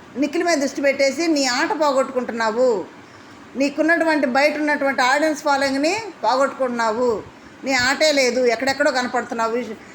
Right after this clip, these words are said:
అసలు యష్మి ఎక్కడైనా ఎత్తుకోవాల్సి వస్తుందేమంటుంది నైనిక. యష్మి ఎక్కడ ఎక్కడైనా హౌస్లో ఎతకాల్సి వస్తుంది మేమంటే, "ఎక్కడ ఉంటున్నావు? ఉంటే నిఖిల్ పక్కన లేదన్నట్టు నైనిక చెప్తుంది. పాపం యష్మికి అయితే కొంచెం ఇది దెబ్బే.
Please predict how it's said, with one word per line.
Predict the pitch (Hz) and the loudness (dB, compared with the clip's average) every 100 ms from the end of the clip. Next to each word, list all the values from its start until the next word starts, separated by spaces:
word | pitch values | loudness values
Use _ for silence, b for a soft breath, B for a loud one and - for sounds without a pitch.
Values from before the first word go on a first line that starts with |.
| B | B
అసలు | 240 277 269 262 240 233 | -6 0 2 2 0 -2
యష్మి | 269 381 349 | 0 0 0
ఎక్కడైనా | 339 311 302 | 2 2 2
ఎత్తుకోవాల్సి | 277 320 311 294 | 0 0 0 2
వస్తుందేమంటుంది | 269 269 262 254 233 233 | -2 -2 -2 -2 -2 -4
నైనిక. | 233 226 - - - - - - - - 233 | -4 -6 -8 -14 -16 -20 -20 -20 -20 -6 -2
యష్మి | 254 359 | 0 0
ఎక్కడ | 294 254 302 | 0 2 0
ఎక్కడైనా | 302 294 285 285 | 0 2 0 2
హౌస్లో | 285 294 294 | 0 0 -2
ఎతకాల్సి | 262 302 294 262 | 0 0 0 -2
వస్తుంది | 254 254 | -4 -4
మేమంటే, | 277 233 233 330 | -2 -4 -4 -2
"ఎక్కడ | 240 302 311 | -2 0 0
ఉంటున్నావు? | 311 302 311 311 B B B | 0 -2 -2 -2 B B B
ఉంటే | 247 277 311 | -4 0 2
నిఖిల్ | 294 285 285 | 2 -2 -2
పక్కన | 277 311 | -2 0
లేదన్నట్టు | 269 262 262 269 339 | 2 2 0 0 0
నైనిక | 294 262 269 254 | -2 0 0 -2
చెప్తుంది. | 226 - 196 156 - B B B B - - - | -2 -4 -10 -10 -16 B B B B -20 -18 -4
పాపం | 285 330 320 | 0 2 2
యష్మికి | 285 370 415 330 | 0 0 0 0
అయితే | 320 330 285 | 2 2 2
కొంచెం | 277 262 | 0 0
ఇది | 254 233 | -2 0
దెబ్బే. | 247 233 302 | -2 2 0